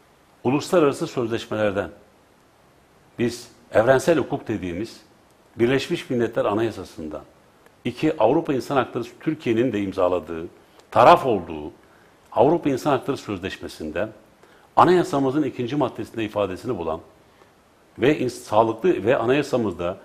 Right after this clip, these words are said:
çevre hakkı olarak tanımlanan insanlarımızın sağlıklı bir çevrede yaşama hakkını kaynaklanan hukukunu biz savunuyoruz. Hiç kimse yasalardan kaynaklanmayan bir devlet yetkisini kullanamaz.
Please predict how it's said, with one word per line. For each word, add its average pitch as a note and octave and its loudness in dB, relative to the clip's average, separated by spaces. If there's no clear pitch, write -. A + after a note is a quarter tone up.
çevre B2 4
hakkı F3 0
olarak G2 -2
tanımlanan D#2 -8
insanlarımızın C3+ 0
sağlıklı C#3 4
bir D#3+ 0
çevrede B2 2
yaşama C3 0
hakkını A#2 -2
kaynaklanan A2+ 0
hukukunu D#3 0
biz B2 -6
savunuyoruz. D2+ -10
Hiç A#2+ -6
kimse B2+ 2
yasalardan C#3+ 4
kaynaklanmayan C#3 2
bir G#2+ -2
devlet A2 0
yetkisini A2 -8
kullanamaz. G2+ -2